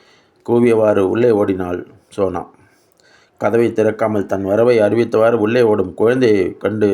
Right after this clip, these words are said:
பாட்டி சிரித்தாள். கணேசையர் முகத்தின் மேல் கிடந்த பத்திரிகையை இழுத்து கண் திறந்து பார்த்தார். குழந்தையின் உற்சாக கூப்பிட்டா-, கூப்பாட்டால் திடீரென்று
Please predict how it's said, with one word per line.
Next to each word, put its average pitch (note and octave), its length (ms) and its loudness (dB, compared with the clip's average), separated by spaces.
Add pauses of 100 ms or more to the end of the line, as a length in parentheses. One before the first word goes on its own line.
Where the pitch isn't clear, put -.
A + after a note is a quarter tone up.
(420)
பாட்டி A#2+ 340 -2
சிரித்தாள். G2 500 -4 (400)
கணேசையர் A2 600 0 (320)
முகத்தின் C#3 400 0
மேல் B2+ 200 0
கிடந்த G#2 300 -2
பத்திரிகையை G#2 560 -2
இழுத்து B2 360 -2 (400)
கண் C3 220 -2
திறந்து A2 380 -2
பார்த்தார். F#2+ 440 -2 (360)
குழந்தையின் B2 480 0
உற்சாக C3 360 -2
கூப்பிட்டா-, G#2 720 -4
கூப்பாட்டால் G#2 600 -2 (460)
திடீரென்று A#2+ 640 2